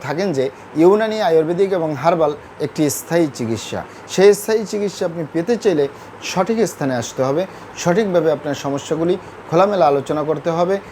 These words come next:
আপনার সমস্যা কীভাবে হলো, কেন হলো, কী কারণে হলো, আপনার সমস্যার বয়স কত, সব কিছু খোলামেলা আলোচনা করতে পারলে, আর আমরাও যদি মহান আল্লাহ সুবহানাহু তাআলার দয়ায় সঠিকভাবে চিকিৎসা প্রদান করি, ইনশাআল্লাহ আর কোথাও পান আর না পান,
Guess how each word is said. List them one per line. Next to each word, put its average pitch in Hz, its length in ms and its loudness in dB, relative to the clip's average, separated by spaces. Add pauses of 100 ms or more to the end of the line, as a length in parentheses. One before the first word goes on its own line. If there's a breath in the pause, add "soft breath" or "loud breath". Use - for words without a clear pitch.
(140)
আপনার 196 340 2
সমস্যা 165 420 -4
কীভাবে 156 380 2
হলো, 160 340 2
কেন 151 160 0
হলো, 160 420 -2
কী 143 140 -4
কারণে 151 300 0
হলো, 165 220 2 (340 loud breath)
আপনার 196 340 2
সমস্যার 160 480 0
বয়স 151 420 6
কত, 117 180 -2 (1700)
সব 190 380 6
কিছু 202 220 -2
খোলামেলা 185 440 -2
আলোচনা 165 340 -2
করতে 180 260 -4
পারলে, 196 260 -2 (260 loud breath)
আর 143 120 0
আমরাও 156 360 4
যদি 165 200 2
মহান 156 260 -2
আল্লাহ 147 380 2
সুবহানাহু 156 800 -2
তাআলার 139 400 2
দয়ায় 143 300 4 (340 loud breath)
সঠিকভাবে 180 500 2
চিকিৎসা 147 400 -2
প্রদান 131 400 0
করি, 185 220 2 (300 loud breath)
ইনশাআল্লাহ 180 560 2
আর 147 100 2
কোথাও 147 320 0
পান 151 220 0
আর 175 80 2
না 185 220 0
পান, 196 200 -2